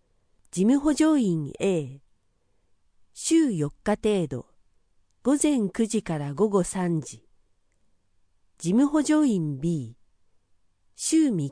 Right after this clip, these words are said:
日程度。午前九時半から午後四時半。いずれも一人。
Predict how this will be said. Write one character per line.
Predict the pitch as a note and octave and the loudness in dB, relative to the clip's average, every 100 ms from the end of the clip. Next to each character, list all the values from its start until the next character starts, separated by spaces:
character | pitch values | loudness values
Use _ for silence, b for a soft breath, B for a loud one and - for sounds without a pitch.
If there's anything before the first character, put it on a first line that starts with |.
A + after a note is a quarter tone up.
| - | -6
日 | G3+ G3+ | -4 -2
程 | G3+ F#3 D3+ | -2 -2 -4
度。 | A#2 - _ _ _ _ _ _ _ _ _ | -8 -14 _ _ _ _ _ _ _ _ _
午 | A#3 D4 | 0 2
前 | D4+ C#4 G3+ | 4 2 0
九 | - D#3+ | -2 -2
時 | G#3+ | -2
半 | A3+ B3 A#3 | 0 0 -2
か | G3+ E3 | -4 -4
ら | D3 | -4
午 | C#3 A#3 | -2 0
後 | A3+ E3 | 2 2
四 | C3+ | 0
時 | B2+ D#3+ | -2 -4
半。 | - D3+ C3 B2+ _ _ _ _ _ _ _ _ _ _ _ _ - | -4 -8 -8 -18 _ _ _ _ _ _ _ _ _ _ _ _ -8
い | F3 | -4
ず | G#3+ | 0
れ | A#3+ B3+ | 2 4
も | A#3+ B3 | 4 2
一 | - - G#3+ | -2 -2 -2
人。 | C#3 | -2